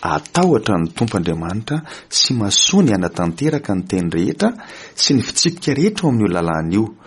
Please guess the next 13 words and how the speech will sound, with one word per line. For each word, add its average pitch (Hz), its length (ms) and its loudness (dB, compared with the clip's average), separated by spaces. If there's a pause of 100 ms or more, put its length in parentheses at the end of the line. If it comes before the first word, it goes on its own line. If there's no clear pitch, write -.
(260)
Koa 123 200 0
amin'izany 90 480 -2
a, 123 120 -6 (400)
ny 110 160 2
mpanjaka 107 640 -4 (320)
de 104 240 0
tsy 143 280 0
avinavina 90 840 -2 (840)
ho 139 320 4
ambonin'ireo 120 960 4
mpiray 104 240 0
firenena 92 640 2
aminy, 120 220 -2